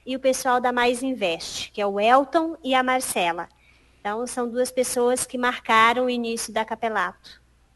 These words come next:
a, toda a trajetória e a dificuldade que a gente passou, e que, eh, eu admiro demais, assim, o trabalho deles como profissional, como pessoas,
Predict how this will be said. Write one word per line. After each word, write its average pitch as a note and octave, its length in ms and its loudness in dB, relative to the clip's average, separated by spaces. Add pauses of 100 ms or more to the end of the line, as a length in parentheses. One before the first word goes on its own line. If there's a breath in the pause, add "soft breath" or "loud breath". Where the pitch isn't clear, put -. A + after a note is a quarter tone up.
a, G3+ 100 -6
toda A#3 280 -2
a B3 40 2
trajetória A#3+ 880 0 (160)
e A#3+ 160 -2
a A#3 60 0
dificuldade A3+ 720 -4
que A#3 120 -10
a A3+ 40 -4
gente A3+ 260 -8
passou, A#3 560 -6 (800)
e A#3+ 120 -8
que, A#3 500 -2
eh, G#3+ 180 0
eu A3+ 140 6
admiro B3+ 600 2
demais, C4 680 4
assim, A#3+ 260 -4
o B3+ 40 -4
trabalho A3 440 0
deles G3 380 -4
como A3 180 -8
profissional, G#3+ 640 -6
como G#3+ 200 -10
pessoas, G#3 720 -8